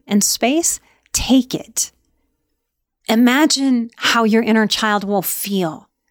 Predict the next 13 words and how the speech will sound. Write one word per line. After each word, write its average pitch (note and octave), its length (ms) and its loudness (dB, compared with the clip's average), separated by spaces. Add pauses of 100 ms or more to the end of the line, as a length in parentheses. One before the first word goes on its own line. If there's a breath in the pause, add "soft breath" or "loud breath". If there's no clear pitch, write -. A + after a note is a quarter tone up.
(560)
watching B3 540 2
you G#3 260 4 (160)
act - 480 -6 (400)
in G#3 160 0
such - 400 -2
self-regard, G#3+ 920 0 (400)
doing B3 400 4
what A3+ 200 0
you C4 280 6
need, F#3+ 440 2 (400)
what A3 180 0
you C#4+ 260 4
feel - 540 -4